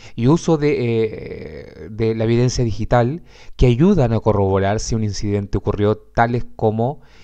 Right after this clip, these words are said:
eh, por ejemplo, eh, el proveer una validación de que el ataque realmente ocurrió o, eh, recabar evidencia digital que después puede ser utilizada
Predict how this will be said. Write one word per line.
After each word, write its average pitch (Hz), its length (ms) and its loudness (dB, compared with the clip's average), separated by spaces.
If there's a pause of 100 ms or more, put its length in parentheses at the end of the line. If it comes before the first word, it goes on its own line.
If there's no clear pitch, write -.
(240)
eh, 104 840 -2
por 107 100 -8
ejemplo, 117 720 -6 (400)
eh, 107 300 0
el 107 140 -6
proveer 113 500 2
una 113 260 -2
validación 107 640 0
de 110 140 -2
que 113 340 -4 (340)
el 107 160 -2
ataque 113 320 0
realmente 107 380 -2
ocurrió 113 420 4 (680)
o, 151 360 4 (360)
eh, 117 320 -2
recabar 117 400 2
evidencia 120 520 2
digital 120 520 -2
que 131 120 -2
después 113 380 0
puede 117 320 2
ser 117 300 0
utilizada 117 760 -2